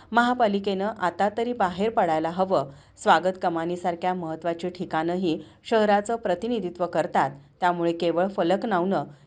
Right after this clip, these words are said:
ही औपचारिकता न करता कायमस्वरूपी फलक बसवण्याचा ठोस निर्णय घेणं गरजेचं आहे. अन्यथा "ये रे माझ्या मागल्यासारखी" ही स्थिती कायम राहिली तर कोल्हापूरच्या स्वाभिमानी ओळखीला गालबोट लागण्याची शक्यता नाकारता येत नाही.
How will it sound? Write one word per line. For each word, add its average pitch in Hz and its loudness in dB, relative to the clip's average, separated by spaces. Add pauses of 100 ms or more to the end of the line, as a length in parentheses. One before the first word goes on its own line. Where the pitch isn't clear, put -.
ही 233 -4
औपचारिकता 233 0
न 202 0
करता 185 0 (260)
कायमस्वरूपी 247 0
फलक 180 2 (100)
बसवण्याचा 170 -2
ठोस 233 -2
निर्णय 170 0
घेणं 170 -2
गरजेचं 156 -2
आहे. 160 -2 (220)
अन्यथा 196 2 (260)
"ये 226 8
रे 269 4
माझ्या 247 0
मागल्यासारखी" 185 -4
ही 185 -4
स्थिती 185 -4
कायम 196 2
राहिली 180 0 (260)
तर 220 2
कोल्हापूरच्या 247 0
स्वाभिमानी 196 0
ओळखीला 165 -2 (320)
गालबोट 196 4
लागण्याची 170 -2
शक्यता 175 -6
नाकारता 156 -4
येत 160 -4
नाही. 151 -2